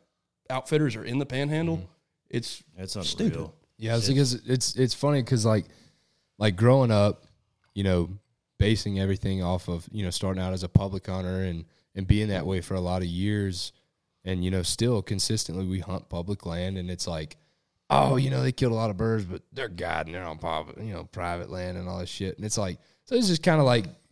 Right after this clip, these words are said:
Speaker 2: guys that hunt the way that we do, um, without knowing, kinda feel a certain way about guide services.
Speaker 1: It's like
Speaker 2: And
Speaker 1: the high fence, low fence argument.
Speaker 2: Yeah, same shit. And, but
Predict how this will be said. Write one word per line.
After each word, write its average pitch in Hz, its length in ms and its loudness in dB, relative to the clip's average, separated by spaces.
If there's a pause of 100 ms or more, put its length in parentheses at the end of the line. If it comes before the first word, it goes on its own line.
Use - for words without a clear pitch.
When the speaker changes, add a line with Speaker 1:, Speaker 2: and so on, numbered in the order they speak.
(200)
Speaker 2:
guys 117 480 2
that 113 180 -2
hunt 117 240 -4
the 107 80 -2
way 107 140 0
that 101 100 -2
we 104 160 2
do, 98 420 -2 (240)
um, 85 480 -4 (800)
without 120 460 2
knowing, 101 520 0
kinda 113 260 -2
feel 123 300 0
a 104 60 -4
certain 104 260 -4
way 107 120 0
about 92 320 -2
guide 101 260 -4
services. 92 440 -6
Speaker 1:
It's 92 80 -6
like 147 100 2
Speaker 2:
And 98 80 -2
Speaker 1:
the 120 60 -2
high 117 180 0
fence, 113 240 -6
low 110 160 -2
fence 101 240 -10
argument. 95 360 -8
Speaker 2:
Yeah, 135 360 4
same 156 360 8
shit. 104 480 2
And, 107 500 0 (180)
but 175 360 6